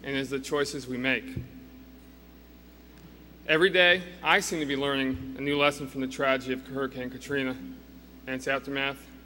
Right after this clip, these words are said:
One lesson I've learned, we probably all have learned, is that the decisions we make have consequences,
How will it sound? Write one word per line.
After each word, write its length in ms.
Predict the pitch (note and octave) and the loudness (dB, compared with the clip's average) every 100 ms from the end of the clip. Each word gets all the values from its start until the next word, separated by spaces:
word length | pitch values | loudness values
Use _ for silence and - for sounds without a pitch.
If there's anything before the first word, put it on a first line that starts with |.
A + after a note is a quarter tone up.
| - - - - - - - | -20 -20 -20 -20 -20 -20 -12
One 180 | C#3+ D#3 | -2 0
lesson 280 | D#3+ D#3 D#3+ | 2 2 4
I've 200 | D3+ C#3 | 4 4
learned, 460 | D3+ D#3 E3 E3 - - - - - - | 0 2 0 -4 -12 -16 -18 -20 -20 -12
we 60 | C3 | -10
probably 280 | B2+ C#3 C#3+ | -2 2 4
all 180 | D3 C#3+ | 4 2
have 140 | C#3 | -2
learned, 420 | C#3+ C#3+ C#3+ C#3 - - - - - - - - - - - - - | -2 -2 -4 -8 -14 -20 -20 -20 -20 -20 -20 -20 -20 -20 -20 -20 -12
is 120 | C#3 C#3 | -4 2
that 160 | D3 | 2
the 60 | D3 | 2
decisions 500 | D3+ - F#3 F#3 E3+ | -2 2 2 2 0
we 100 | E3+ | 2
make 240 | D3+ D#3 | 4 4
have 140 | D#3 - | 0 -2
consequences, 840 | C#3 C3+ - C3+ A2+ - G#2+ - | -2 -2 -6 -10 -10 -12 -14 -16